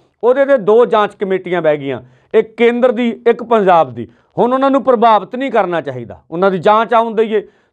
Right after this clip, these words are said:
ਦੂਸਰਾ, ਦੇਸ਼ ਦੇ ਪ੍ਰਧਾਨ ਮੰਤਰੀ ਸਾਰਿਆਂ ਦੇ ਪ੍ਰਧਾਨ ਮੰਤਰੀ ਆ,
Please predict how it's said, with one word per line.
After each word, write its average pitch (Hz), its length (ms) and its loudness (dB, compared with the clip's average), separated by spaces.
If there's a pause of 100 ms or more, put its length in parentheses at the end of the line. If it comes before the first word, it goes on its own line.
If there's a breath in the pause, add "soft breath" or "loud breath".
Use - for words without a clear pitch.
ਦੂਸਰਾ, 180 580 0 (300 soft breath)
ਦੇਸ਼ 196 340 2
ਦੇ 254 140 0
ਪ੍ਰਧਾਨ 240 400 -2
ਮੰਤਰੀ 220 360 -6
ਸਾਰਿਆਂ 240 480 2
ਦੇ 277 120 2
ਪ੍ਰਧਾਨ 220 380 -2
ਮੰਤਰੀ 190 400 -4
ਆ, 180 180 2